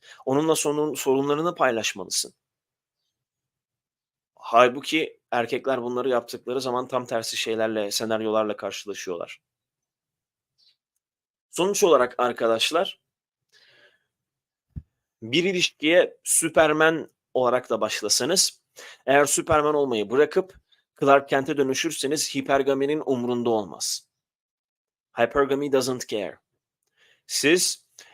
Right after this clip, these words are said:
ilk başta o kadının sizi arzuladığı erkek olarak kalmak zorundasınız. Bu bir savaştır, bu bir çelişkidir.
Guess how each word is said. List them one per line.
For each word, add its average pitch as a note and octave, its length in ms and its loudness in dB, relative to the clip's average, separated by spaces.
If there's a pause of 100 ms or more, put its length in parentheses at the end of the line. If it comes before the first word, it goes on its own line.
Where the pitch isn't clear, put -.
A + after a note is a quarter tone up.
ilk F3+ 240 4
başta F3+ 600 4
o D3+ 120 0
kadının D3+ 320 0
sizi D#3 520 -4 (180)
arzuladığı C3 920 2
erkek B2+ 440 0
olarak C#3 300 0
kalmak C#3 420 0
zorundasınız. G2 800 -10 (760)
Bu C3+ 160 -4
bir G3 100 2
savaştır, D#3 580 0
bu G#2+ 180 -12
bir C3+ 100 -8
çelişkidir. - 760 -6